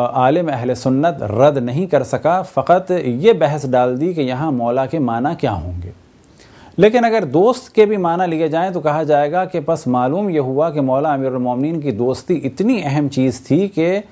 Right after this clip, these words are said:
حاجیوں کو جمع کیا، واپس بلایا، جو رکے ہوئے تھے انہیں بلایا، جو جا چکے تھے انہیں واپس بلایا، اور اس کے بعد مولا امیر المومنین کی دوستی کا اعلان کیا۔ اگر یہ تصور کر لیا جائے، لیکن در حقیقت امامت کا اعلان کیا۔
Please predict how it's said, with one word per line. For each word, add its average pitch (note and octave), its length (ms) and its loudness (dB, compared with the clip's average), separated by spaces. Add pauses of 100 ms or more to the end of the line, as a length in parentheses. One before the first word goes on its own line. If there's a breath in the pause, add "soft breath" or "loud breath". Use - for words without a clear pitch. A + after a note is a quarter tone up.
(580 soft breath)
حاجیوں B2+ 420 2
کو D3+ 100 2
جمع B2+ 320 0
کیا، F3+ 420 0 (300)
واپس B2+ 540 0
بلایا، E3+ 560 0 (180)
جو A2+ 240 0
رکے E3 140 0
ہوئے D3+ 280 0
تھے D3+ 220 2
انہیں D#3+ 200 -2
بلایا، E3 460 0
جو B2+ 160 -4
جا C#3 220 4
چکے D3+ 300 -2
تھے D3+ 120 -2
انہیں C3+ 180 0
واپس B2+ 320 0
بلایا، E3 400 0
اور D#3 120 -2
اس B2+ 120 -8
کے C3 100 -2
بعد D#3 180 2
مولا C3 280 0
امیر B2+ 200 -2
المومنین C3 480 -2
کی D#3+ 60 -4
دوستی C3+ 360 0
کا C#3 100 2
اعلان C3 300 -2
کیا۔ A#2 220 0
اگر C3+ 260 0
یہ E3+ 260 0 (440 soft breath)
تصور C#3+ 420 0
کر D3+ 180 4
لیا A2+ 280 -2
جائے، A2 260 0
لیکن A2+ 260 -2
در A#2+ 100 4 (120)
حقیقت C#3 460 0
امامت C3 460 0
کا G#2 100 0
اعلان F#2 280 -4 (100)
کیا۔ - 140 -16